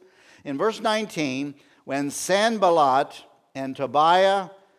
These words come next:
and Geshem, the Arab, heard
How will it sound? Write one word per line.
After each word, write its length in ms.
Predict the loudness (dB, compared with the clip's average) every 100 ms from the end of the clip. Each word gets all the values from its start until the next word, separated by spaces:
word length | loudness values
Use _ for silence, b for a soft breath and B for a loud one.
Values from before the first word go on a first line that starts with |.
| b
and 180 | -14 -10
Geshem, 720 | 0 2 2 -4 -8 -10 -14 -16
the 180 | -8 -2
Arab, 380 | 0 2 0 -4
heard 580 | -6 -2 -2 -4 -8